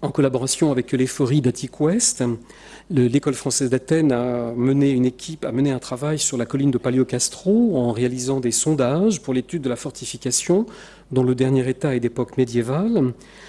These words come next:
Elle a pu en particulier étudier des blocs de remploi nombreux qui proviennent des monuments de cette acropole antérieure, euh, des différentes époques.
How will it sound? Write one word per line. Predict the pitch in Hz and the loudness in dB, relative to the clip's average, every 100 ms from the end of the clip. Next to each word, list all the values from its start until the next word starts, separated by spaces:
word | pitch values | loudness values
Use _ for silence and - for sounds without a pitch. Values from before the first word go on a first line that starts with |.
| - - | -20 -6
Elle | 127 | 0
a | 127 | 0
pu | - 185 | 0 0
en | 165 | 0
particulier | 143 - 139 139 143 175 | -2 -8 -4 -2 2 2
étudier | - 143 139 | 0 -6 -2
des | 165 131 | 0 0
blocs | 147 151 | 0 0
de | |
remploi | 135 131 151 - 131 147 | 2 2 0 0 0 4
nombreux | 180 143 143 120 135 170 220 | 4 4 2 4 2 2 -2
qui | - | -6
proviennent | 143 - 123 135 139 | -10 -8 0 4 4
des | 123 | 4
monuments | 120 123 131 131 135 | 4 6 6 4 2
de | 123 117 | -2 -6
cette | - 123 | -8 -8
acropole | 117 - 117 160 190 | -10 -8 -6 0 2
antérieure, | 135 117 123 120 147 202 220 | 2 2 0 2 4 4 4
euh, | 135 120 | 2 2
des | 113 | 0
différentes | 110 113 - 117 110 | -2 -6 -10 -8 -8
époques. | 113 - 147 202 | -8 -4 -4 -4